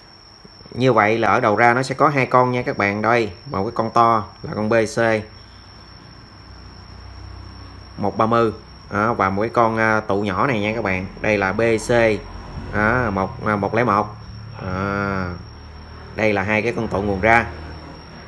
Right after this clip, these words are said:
Bây giờ mình sẽ làm theo cái cách là mình sẽ cách ly cuộn dây lên nha các bạn. Xem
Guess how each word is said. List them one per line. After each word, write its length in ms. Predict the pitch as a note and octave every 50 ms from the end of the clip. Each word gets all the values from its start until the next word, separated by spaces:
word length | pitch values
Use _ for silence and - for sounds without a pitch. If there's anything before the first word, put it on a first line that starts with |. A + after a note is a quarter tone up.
| - - - - - - -
Bây 180 | - A2 A2+ A2
giờ 180 | G#2+ G2+ G2+
mình 280 | G2 G2 G2 G2 G2 F#2+
sẽ 540 | - - F#2+ G2 G#2 A2 A#2+ B2+ C3+ C3+ - - - - - - - - - - - - - - - - - - - -
làm 260 | G#2+ A2+ G#2 G#2+ G#2
theo 120 | A#2 B2+
cái 100 | - -
cách 220 | C#3 - - - -
là 100 | A2+ A2
mình 160 | G2+ G#2 F#2+
sẽ 140 | - C3+ C3
cách 220 | C3 - F#3 C#3
ly 80 | C#3+ C3+
cuộn 160 | A#2 A#2 A#2+
dây 140 | B2+ C3 B2+
lên 120 | C3 B2
nha 120 | B2 B2 C3+
các 100 | C3+ B2+
bạn. 240 | A2+ G2+ G2+ G2+ G#2 G#2+ - - - - - - - - - - - -
Xem 340 | - - C3 C3 C3+ B2+